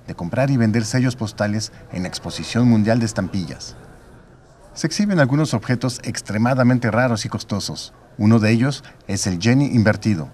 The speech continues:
el más famoso error en la historia filatélica americana. En mil novecientos dieciocho, la Oficina de Correos de Estados Unidos imprimió timbres con un avión G N four Curtiss, pero cien de ellos fueron impresos con el avión volando al revés.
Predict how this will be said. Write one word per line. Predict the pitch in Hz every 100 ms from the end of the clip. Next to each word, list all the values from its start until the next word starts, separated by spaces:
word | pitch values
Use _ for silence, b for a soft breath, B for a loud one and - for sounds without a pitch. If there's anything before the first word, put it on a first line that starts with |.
| -
el | 90
más | 127 -
famoso | 143 151 135
error | 107 117 120 B -
en | 82
la | 78
historia | - 110 120
filatélica | 117 110 123 120 120
americana. | 113 101 113 98 71 B B B
En | 147
mil | 208 214
novecientos | 131 131 170 156 120
dieciocho, | 107 143 - 135
la |
Oficina | 110 101 127 131
de | 107
Correos | 101 104 110
de |
Estados | 107 107 107 98
Unidos | 95 98 120 - B B
imprimió | 87 80 85 95 110
timbres | 113 110 104 -
con | 101
un | 110
avión | 95 101 110 B B -
G | 104 117
N | 110 110
four | 110 - 117 - -
Curtiss, | 139 143 - 143 - - -
pero | 98 92
cien | 90 131 139
de | 131
ellos | 127 143 - B
fueron | - 143 175
impresos | 165 139 143 147
con | 123
el | 110 95
avión | 107 120
volando | 104 120 143
al | 135
revés. | 107 85 - -